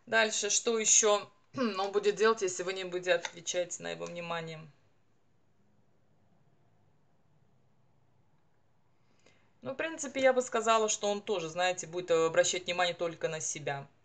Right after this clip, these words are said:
Уйдет в себя, ну, ты не хочешь, ну и не надо.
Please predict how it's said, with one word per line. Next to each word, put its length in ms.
Уйдет 320
в 80
себя, 640
ну, 120
ты 120
не 120
хочешь, 520
ну 120
и 60
не 140
надо. 440